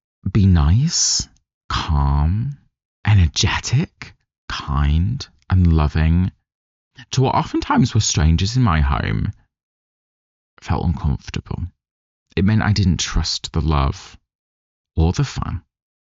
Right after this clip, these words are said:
And it gave a sting to the otherwise excitement of the party or the celebration. It gave me a sense of jealousy as well, as it, you know,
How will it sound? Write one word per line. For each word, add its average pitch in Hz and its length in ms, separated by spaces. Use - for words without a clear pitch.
And 95 100
it - 140
gave 110 500
a - 100
sting 73 880
to - 100
the - 160
otherwise 78 460
excitement - 680
of 80 120
the - 80
party 71 460
or 73 200
the 78 80
celebration. 69 640
It - 80
gave 92 220
me 95 100
a 87 80
sense 85 300
of 73 100
jealousy 87 680
as 98 140
well, 98 340
as 113 140
it, - 140
you 107 100
know, 101 120